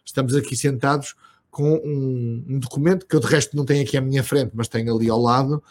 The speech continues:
de quatro mil páginas, que nos permite percorrer, digamos, e olhar para a dimensão da, daquela realidade, daquele,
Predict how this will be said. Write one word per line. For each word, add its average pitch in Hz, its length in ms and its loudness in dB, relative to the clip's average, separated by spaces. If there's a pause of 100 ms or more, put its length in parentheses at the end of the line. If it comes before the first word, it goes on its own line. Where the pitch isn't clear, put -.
(520)
de 123 140 -6
quatro 147 380 2
mil 147 180 6
páginas, 170 680 4 (340)
que 214 80 2
nos 170 160 4
permite 147 480 -2
percorrer, 156 800 4 (200)
digamos, 120 580 -6
e 127 220 0
olhar 135 320 2
para 143 160 0
a 143 40 4
dimensão 139 680 2
da, 131 140 0 (120)
daquela 139 640 0
realidade, 127 720 2
daquele, 113 600 0